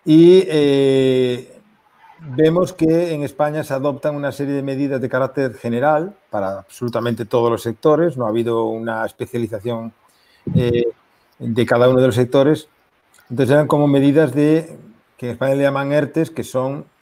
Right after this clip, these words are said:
eh, eh, interrupciones temporales de la actividad laboral donde el gobierno,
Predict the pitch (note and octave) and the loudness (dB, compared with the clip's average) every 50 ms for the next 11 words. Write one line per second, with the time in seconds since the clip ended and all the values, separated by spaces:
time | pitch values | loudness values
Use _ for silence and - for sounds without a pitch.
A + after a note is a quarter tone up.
0 | _ - A#2+ A#2 A2 G#2 - A2+ A#2 A2+ A2 A#2 B2+ A#2 - B2 B2 A#2 - - | _ -20 -18 -16 -16 -16 -16 -16 -16 -14 -12 -10 -8 -4 -2 -2 -2 -2 -2 0
1 | C#3+ C#3+ C#3+ D3 B2 - - C#3 B2+ A#2 C3 C3+ C3+ C#3 C#3 C#3 C#3+ D#3 C#3+ A#2+ | 2 4 4 4 2 0 0 0 0 4 4 4 6 6 6 6 4 4 2 2
2 | C3 B2+ B2 B2 B2 A#2+ A#2 A#2 A#2 A#2+ B2+ B2 A2+ - B2 B2 B2+ C3+ C3+ C3+ | 2 2 2 2 0 0 -4 -6 -6 -2 -2 -2 -2 -2 -2 0 0 2 2 2
3 | C3+ C3 C#3 C3+ C#3 D3 D3 C3+ C3+ B2+ B2 A#2 B2 B2 A#2+ A#2+ B2 A#2+ C3 C#3+ | 2 2 4 4 4 2 2 0 -4 -4 -2 -2 -2 -2 0 -2 0 0 2 4
4 | D3 C#3+ C3 C#3+ D3+ D#3+ D3+ | 4 4 2 0 -4 -6 -8